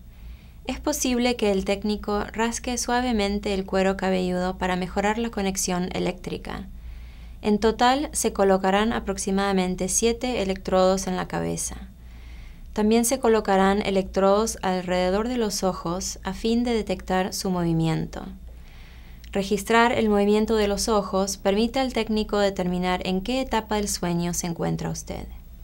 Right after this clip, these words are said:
El tono muscular es monitoreado por medio de electrodos colocados en la barbilla. A continuación, se le colocará en el cuello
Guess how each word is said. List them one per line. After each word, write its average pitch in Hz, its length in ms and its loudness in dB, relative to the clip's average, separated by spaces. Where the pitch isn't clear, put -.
El 196 160 -2
tono 220 280 4
muscular 220 680 4
es 196 180 -2
monitoreado 185 720 2
por 185 140 0
medio 190 300 4
de 190 80 6
electrodos 185 580 0
colocados 185 680 2
en 185 80 -2
la 165 100 2
barbilla. 156 560 -2
A 202 100 -2
continuación, 226 960 2
se - 180 0
le 190 120 4
colocará 196 640 4
en 240 80 0
el 254 180 -2
cuello 180 520 0